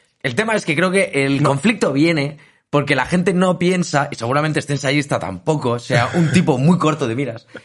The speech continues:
Speaker 1: que es que la, la meritocracia es extensiva. O sea, la meritocracia no empieza y acaba en mí.
Speaker 2: Ajá.
Speaker 1: Si yo hago algo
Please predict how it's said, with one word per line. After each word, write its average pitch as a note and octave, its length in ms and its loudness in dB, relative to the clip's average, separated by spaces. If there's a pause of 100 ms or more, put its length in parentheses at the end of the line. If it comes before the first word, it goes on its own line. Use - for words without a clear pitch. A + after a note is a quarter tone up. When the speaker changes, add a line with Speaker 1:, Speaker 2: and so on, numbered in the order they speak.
(320)
Speaker 1:
que C#3 200 0
es F3 120 -2
que G#3+ 160 2
la, B2+ 560 4
la A2+ 600 2
meritocracia A2 420 -2
es - 80 -4
extensiva. E3+ 640 -2
O - 20 -18
sea, B2+ 140 -2
la B2 80 0
meritocracia A#2+ 500 -2
no F#3 100 -4
empieza E3 580 -2
y - 20 0
acaba B2 400 2
en A2 160 -4
mí. F#3+ 300 -4 (140)
Speaker 2:
Ajá. G#2+ 260 -6 (180)
Speaker 1:
Si A#2+ 240 -8
yo C#3+ 160 4
hago D#3+ 300 6
algo D#3+ 500 2